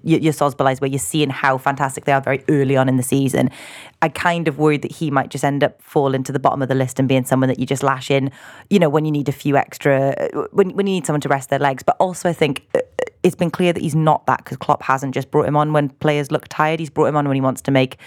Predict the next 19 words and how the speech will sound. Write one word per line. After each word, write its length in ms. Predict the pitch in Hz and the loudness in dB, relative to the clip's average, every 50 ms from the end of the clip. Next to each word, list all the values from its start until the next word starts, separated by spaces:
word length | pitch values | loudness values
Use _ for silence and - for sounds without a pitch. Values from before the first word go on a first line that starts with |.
| - - - - - - | -20 -20 -20 -20 -20 -8
tactical 380 | - - 156 - - - - 139 | -4 -2 -2 -2 -2 -2 -4 -2
changes 440 | 131 - 160 147 147 139 123 127 120 | -2 0 0 0 0 0 0 0 0
or 80 | 117 | 0
when 120 | 127 139 135 | 0 2 2
he 60 | 131 | 2
needs 240 | 135 135 131 127 - | 2 0 0 -2 -4
to 100 | - - | -2 0
really 160 | 143 139 135 | 2 2 2
inject 320 | 135 131 131 - 135 - - | 0 0 0 0 -2 -2 -2
something 180 | - 120 127 | -2 -2 0
into 160 | 131 123 - 135 | 0 -2 -2 -2
a 40 | |
match. 220 | 123 131 123 - - | -2 -2 -2 -4 -4
So 100 | - - | -6 -6
he 220 | 131 - - 196 - | -4 -2 -2 0 0
obviously 480 | - 165 156 160 175 160 151 - 156 147 | 0 0 0 0 0 0 0 -2 -4 -4
sees 340 | - - 165 156 147 135 | -4 -2 -2 0 0 0
what's 200 | 147 135 - - | 0 -2 -2 0
there. 360 | - 139 147 143 123 131 120 | 2 2 4 4 2 0 -2